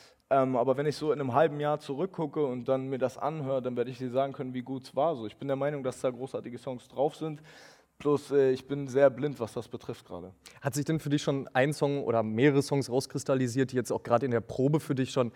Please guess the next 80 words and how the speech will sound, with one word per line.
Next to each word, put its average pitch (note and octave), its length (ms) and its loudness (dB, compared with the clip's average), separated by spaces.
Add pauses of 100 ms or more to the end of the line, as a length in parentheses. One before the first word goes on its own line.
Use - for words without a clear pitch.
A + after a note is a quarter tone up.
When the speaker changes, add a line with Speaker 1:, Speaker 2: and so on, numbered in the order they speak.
(400)
Speaker 2:
unfassbar D#3 440 2
gut D3 260 2
funktioniert D#3+ 520 0
haben? D#3 160 4
Es C3+ 100 -2
ist C3 80 0
ja D#3 80 6
nochmal C#3+ 200 4
ein - 60 -2
Unterschied, D3 460 2
wenn C3 80 2
man C3 140 2
die A#2+ 40 0
Sachen A#2+ 240 2
halt A2+ 140 2
aufnimmt C3+ 500 2
oder A#2 220 6
halt A2+ 220 4
für - 160 -4
sich A#2 200 -2
einfach A#2 240 -2
hört B2+ 340 6
oder C#3+ 200 6
sie B2+ 140 2
halt B2+ 100 2
dann B2 140 8
eben B2+ 160 2
live A#2+ 260 4
performt. B2 400 -2
Speaker 1:
Ja, F#2 60 -4
ist - 160 -8
auch A#2+ 160 -2
ein B2+ 80 -8
Unterschied C3 440 -6
in A#2 80 -8
der A2+ 120 -2
Probe C3 420 -4
oder B2 240 -2
dann A#2+ 180 -6
vor A2+ 220 -8
Leuten. B2+ 300 -2
So, G#2 100 -10
ne? A#2+ 160 -8
Wenn A#2 80 -6
du A#2 80 -8
dann A#2+ 160 -4
Speaker 2:
Sicherlich. A2 220 0
Speaker 1:
siehst, - 80 -12
so, C#3 120 -4
wenn C3 120 -6
du B2+ 40 -6
so A#2+ 120 -10
einen A#2+ 100 -10
Spring D3+ 400 -10
machst D3 300 -6
oder C3+ 160 -2
so, C#3 220 -4
ich G#2+ 260 -12
weiß C3+ 180 2
nicht, C3 140 -10
wer C#3+ 100 0
von C#3 160 -8
euch C#3+ 220 -4
auf C3+ 100 -8
der C3 180 -2
Tour F3+ 240 0
schon D#3+ 200 -8
dabei C3+ 420 2
war. F3 220 4
Könnt D3 420 -4
ihr F3+ 60 0
mal E3+ 100 4
die D#3 100 4
Hände F3+ 160 4
hoch G#3 180 8
haben? G#3 120 6
Wer D#3+ 140 4
war E3+ 100 4
schon E3+ 140 -4
dabei? E3 340 4